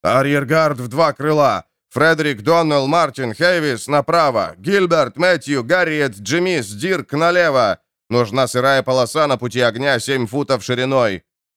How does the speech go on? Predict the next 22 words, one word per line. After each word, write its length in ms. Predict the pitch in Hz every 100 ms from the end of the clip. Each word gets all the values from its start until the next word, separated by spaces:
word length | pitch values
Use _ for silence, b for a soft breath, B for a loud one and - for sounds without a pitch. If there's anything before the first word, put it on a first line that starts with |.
| _ _ _ _
Названные 680 | 98 101 98 95 98 98 98
кайры 460 | 87 151 151 143 135
вместе 420 | 120 123 107 110
с 80 | 98
Грэями 480 | 95 131 135 123 113
бросились 760 | 98 92 127 117 113 107 -
в 80 | -
хвост 420 | - 92 87 -
отряда. 480 | 95 98 92 82 80 _ _ _ 127
Луис 360 | 160 226 214
засуетился, 880 | 160 151 180 202 202 202 233 160 147
не 140 | 139
зная, 280 | 123 156 156
куда 260 | 123 143 143
деваться. 520 | 143 143 107 - 82 _ _ _ -
Пробегавший 640 | 104 101 95 104 - 104
Джимис 460 | 98 110 120 131 113
отшвырнул 560 | 101 113 117 113 98
его 200 | 92 95
с 80 | 98
дороги. 480 | 113 107 82 82 76 _ _
«Уберись!» 720 | 101 104 127 127 110 98 -